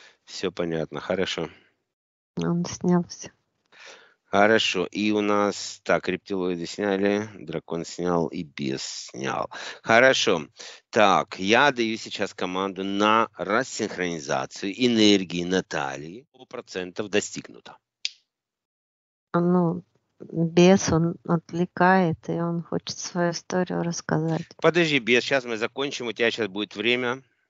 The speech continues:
Speaker 1: Важный момент. Я потом отпущу космических, и мы с тобой поболтаем.
Speaker 2: Готово.
Speaker 1: Хорошо, рассинхронизация закончилась. Хорошо, я подхожу к Натали, кладу руки на плечи, моей собственной энергией помогая ей совершить импульс высокого вибрационного шокового удара и сжечь все каналы к интерферентам на счет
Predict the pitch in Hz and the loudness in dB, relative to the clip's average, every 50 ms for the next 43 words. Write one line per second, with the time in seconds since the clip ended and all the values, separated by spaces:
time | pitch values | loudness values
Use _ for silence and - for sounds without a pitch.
0 | _ _ _ _ _ _ _ _ _ _ _ _ - 85 85 85 85 71 76 78 | _ _ _ _ _ _ _ _ _ _ _ _ -2 2 2 2 2 2 -2 -6
1 | 80 85 85 85 87 90 90 85 90 92 92 90 - 92 - 90 85 85 82 - | -6 -6 -4 -4 -4 -4 -2 0 2 2 2 2 0 -4 -6 -4 -6 -6 -8 -10
2 | - 95 - - 87 - - 85 - - 110 117 113 - - - 82 - 90 87 | -12 -14 -12 -12 -8 -8 -8 -8 -4 -4 -4 -4 -6 -8 -10 -10 -10 -8 -8 -8
3 | 87 - - 90 78 82 80 - - 73 76 78 78 - - 71 67 62 57 - | -8 -8 -8 -6 -4 -4 -6 -6 -6 -4 -4 -4 -4 -4 -6 -8 -8 -10 -14 -18
4 | _ _ _ _ _ _ _ _ _ _ _ _ _ _ 190 - _ - - 175 | _ _ _ _ _ _ _ _ _ _ _ _ _ _ -12 -12 _ -4 -4 -4
5 | 175 170 - - - _ _ _ _ _ _ _ _ - - - - - - _ | -4 -4 -10 -18 -20 _ _ _ _ _ _ _ _ -20 -20 -20 -20 -20 -20 _
6 | - - 117 135 151 - - 123 113 113 107 - 120 104 95 110 110 107 98 107 | 2 4 4 4 4 2 2 0 0 0 -2 -4 -6 -4 -2 -2 0 2 2 2
7 | 98 - 92 87 87 92 - - 101 107 104 - 120 113 107 - 135 139 131 - | 2 2 -2 -4 -6 -6 -6 -8 -8 -8 -6 -6 -8 -8 -4 -2 -2 -2 -2 -2
8 | - 90 87 87 90 104 113 120 127 - 117 113 - - 95 101 - - 98 101 | -4 -4 -4 -2 2 4 4 4 4 2 -2 -6 -6 -8 -10 -10 -10 -8 -6 -6
9 | - - 92 85 85 80 76 82 - - - - - - - - - 120 127 135 | -4 -2 -2 -2 -2 -2 -4 -8 -10 -14 -20 -20 -20 -20 -10 2 4 4 4 4
10 | 143 143 143 135 117 143 143 139 - - 104 98 98 95 95 - - 123 117 117 | 4 0 -2 -2 -2 -2 -2 -2 -2 -4 -4 -2 0 0 -2 -2 -4 -2 0 0
11 | 113 104 - - 120 117 - - 117 107 104 101 101 101 98 110 - 113 113 107 | 0 0 -2 -4 -8 -8 -6 -4 -2 0 0 0 0 0 0 0 -2 0 -2 -2
12 | 104 98 90 80 76 76 73 71 80 90 101 - - 117 117 - - - 110 - | 0 2 2 2 2 0 -2 -2 -4 -4 -2 0 0 0 0 -2 -4 -8 -10 -6
13 | - 135 123 107 120 135 - - 139 175 202 - 165 151 - 123 113 104 95 101 | -4 -4 -2 -2 -4 -4 -2 0 0 0 2 2 0 0 2 0 0 0 0 -2
14 | 98 - - 101 98 95 90 - - 95 - - 90 87 92 85 104 104 113 131 | -2 -2 -2 -2 0 0 -2 -2 -4 -4 -2 -2 -2 -2 0 2 4 4 6 6
15 | 143 139 123 101 87 95 92 78 - - - - 95 90 - 98 95 95 90 92 | 4 4 2 0 0 -2 -2 -2 -2 -6 -4 -2 -2 -2 0 0 0 2 4 4
16 | 95 98 - - 110 107 - 104 98 - 98 92 95 95 - 98 104 104 98 - | 4 2 0 -2 -4 -2 -2 -4 -2 -2 -2 -2 0 0 0 -2 -2 -2 -2 -4
17 | 104 | -4